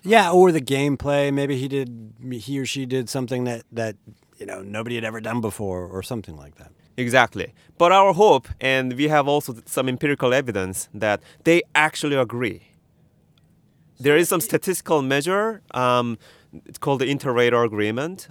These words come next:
Speaker 2: and there are multiple, uh, metrics to measure that. And the one that we used is called Cronbach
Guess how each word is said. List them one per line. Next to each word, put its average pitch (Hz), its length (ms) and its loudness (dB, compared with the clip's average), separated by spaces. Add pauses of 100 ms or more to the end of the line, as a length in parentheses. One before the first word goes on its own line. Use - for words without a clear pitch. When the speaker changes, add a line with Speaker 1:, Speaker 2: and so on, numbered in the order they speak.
Speaker 2:
and 110 160 -8
there 117 120 2
are 117 100 0
multiple, 120 720 -2
uh, 110 60 -6
metrics 110 500 -6
to 110 240 -10
measure 113 340 -2
that. 98 320 -8 (260)
And 123 140 -6
the 123 80 4
one 175 240 2
that 170 160 0
we 131 100 -4
used 123 480 0
is 113 140 -4
called 113 240 -6
Cronbach 110 520 0